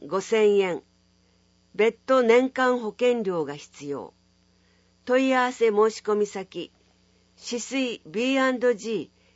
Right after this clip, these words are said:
海洋センター体育館。電話、三八の三八八五。問い合わせ先、社会体育課。電話、二五の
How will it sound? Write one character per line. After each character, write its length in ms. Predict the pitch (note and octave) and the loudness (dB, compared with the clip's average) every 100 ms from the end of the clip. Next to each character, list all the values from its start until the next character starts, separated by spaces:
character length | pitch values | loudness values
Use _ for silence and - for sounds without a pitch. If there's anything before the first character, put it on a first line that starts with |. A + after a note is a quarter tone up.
| _ | _
海 280 | A#3+ B3+ C4 | -4 0 0
洋 200 | C4 C4 | 0 0
セ 220 | B3+ B3 | 0 -2
ン 80 | A3+ | -2
タ 240 | - D#3 | -6 -6
ー 60 | D3 | -6
体 300 | - G#3+ A3+ | -8 -6 -6
育 200 | - - | -8 -18
館。 260 | C#3+ A2 - _ _ _ _ _ _ | -16 -16 -18 _ _ _ _ _ _
電 340 | E3+ A#3 A#3+ A3+ | 0 4 6 4
話、 240 | G#3+ - _ _ _ _ | 2 -4 _ _ _ _
三 340 | - C4+ C#4+ | 0 2 2
八 340 | D4 C4+ - F3+ | -2 -8 -6 -4
の 220 | D3+ - _ _ _ _ | -4 -6 _ _ _ _
三 420 | - C4+ C4+ C4+ | -2 0 2 0
八 380 | C4 B3 - F3 | -4 -8 -8 -10
八 400 | F3+ F3+ G3+ F3+ | -10 -10 -8 -6
五。 260 | F3+ A#2 _ _ _ _ _ _ _ _ _ _ _ _ _ - | -6 -8 _ _ _ _ _ _ _ _ _ _ _ _ _ 2
問 200 | B3 B3+ | 4 4
い 80 | |
合 100 | B3 | 4
わ 100 | A#3 | 2
せ 160 | A#3 A3 | 0 -6
先、 480 | G#3 F#3+ - F3+ - _ _ _ | -6 -10 -10 -12 -12 _ _ _
社 220 | - A#3+ | -8 -8
会 300 | A#3 C4+ C4 | -4 -2 -2
体 320 | - A3+ G#3+ A3 | -4 -4 -2 -2
育 220 | - - | -4 -12
課。 240 | F#3+ F3 - _ _ _ _ - | -8 -8 -10 _ _ _ _ 0
電 320 | G#3+ A#3 A3+ | 4 6 6
話、 240 | G#3 F#3+ - _ _ - | 4 0 -10 _ _ -6
二 300 | A#3+ C#4+ C#4 | -2 0 0
五 300 | C4 B3+ G#3+ | 4 4 4
の 300 | E3 D3 | 2 -2